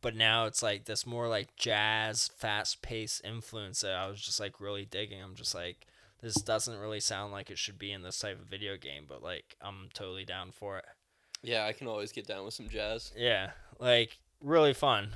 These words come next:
Speaker 1: really cool. Um, um, like, I can't stop playing it. Like,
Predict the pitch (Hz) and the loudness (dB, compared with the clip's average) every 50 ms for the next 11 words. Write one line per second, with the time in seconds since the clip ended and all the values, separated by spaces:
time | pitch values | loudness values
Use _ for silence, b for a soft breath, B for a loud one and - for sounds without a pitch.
0 | - - 113 117 117 113 110 - 127 113 107 104 101 98 101 - - 101 107 107 | -8 -4 -2 0 0 0 0 0 0 2 2 2 0 -4 -8 -10 -8 -4 -4 -2
1 | 104 101 101 101 101 104 - B B B B B B B B B B _ _ _ | -2 -2 -4 -6 -6 -8 -10 B B B B B B B B B B _ _ _
2 | _ _ _ _ _ _ _ - 110 110 110 110 107 107 104 98 - _ _ _ | _ _ _ _ _ _ _ 2 4 4 4 4 2 -2 -6 -10 -14 _ _ _
3 | - - 104 107 98 104 104 - - 107 101 98 - - 98 92 - - 107 101 | -4 0 0 2 4 2 2 2 0 -2 -2 0 -2 -2 -2 -2 -4 -4 -4 -4
4 | 101 101 95 98 92 - 95 104 104 - - | -2 -2 -2 -4 -4 -4 -2 -2 -4 -4 -6